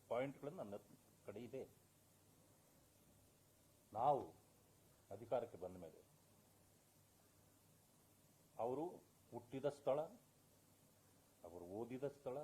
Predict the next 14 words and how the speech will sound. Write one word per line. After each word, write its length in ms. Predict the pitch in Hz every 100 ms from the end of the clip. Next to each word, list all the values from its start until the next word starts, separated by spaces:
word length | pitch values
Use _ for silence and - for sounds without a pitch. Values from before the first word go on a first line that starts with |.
| 156 - - - - - - - - - - - - -
ಅವರು 320 | - 104 110 110
ಪಿ 220 | 110 98
ಎಚ್ 220 | 127 127
ಡಿ 100 | 135
ಮಾಡಿದ 340 | 131 117 113 120 113 110 107
ಲಂಡನ್ 340 | 95 98 113 120
ಆಫ್-, 320 | 110 - - - - - - - - - -
ಲಂಡನ್ 260 | 101 117
ಸ್ಕೂಲ್ 240 | 113 - 120
ಆಫ್ 160 | 120
ಎಕನಾಮಿಕ್ಸ್, 760 | 117 127 135 170 175 - - -
ಲಂಡನ್ನಲ್ಲಿ, 600 | 101 107 117 117 117 143 - - - - - - - - - - - - - - 95
ದೆಹಲಿ 400 | 104 107 135 135
ಇದ್ದ, 180 | 123 98